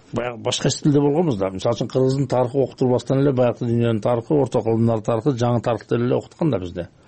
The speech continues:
Ошол нерселерге доказать кылыш үчүн, көрсөтүш үчүн биздин кыргыздын тарыхында көчмөн эл Алтайда, Сибирде, Энесайда жүргөн деген нерсеге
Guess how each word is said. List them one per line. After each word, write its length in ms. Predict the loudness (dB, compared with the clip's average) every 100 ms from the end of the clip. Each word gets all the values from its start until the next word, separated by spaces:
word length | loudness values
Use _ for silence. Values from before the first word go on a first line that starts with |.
| -20 -4
Ошол 360 | 0 2 2 2
нерселерге 640 | 0 0 0 2 2 2
доказать 460 | 2 0 0 -2 -2
кылыш 180 | -4 -4
үчүн, 400 | -6 -4 0 0 -4 -14 _ -20 -20 -20 -20 -8
көрсөтүш 460 | -4 -2 -2 -2 -6 -2
үчүн 240 | 2 2
биздин 260 | 0 0 -2
кыргыздын 520 | 0 0 0 2 0
тарыхында 760 | 0 0 0 -4 -2 0 0 -4 -12 -20 -20 -4
көчмөн 500 | -2 0 2 2 4
эл 360 | 2 2 0 -6 -14 -20 -12 -4
Алтайда, 840 | -2 0 0 0 0 0 0 -4 -12 -20 _ -16
Сибирде, 960 | -4 0 0 0 0 2 2 0 -4 -14 -20 -4
Энесайда 920 | 0 0 0 0 0 0 -2 -2 -4 -10 -12
жүргөн 480 | -4 0 2 2 0
деген 380 | 2 2 0 -4 -10 -20 -20 -20 -20 0
нерсеге 540 | 0 2 0 2 0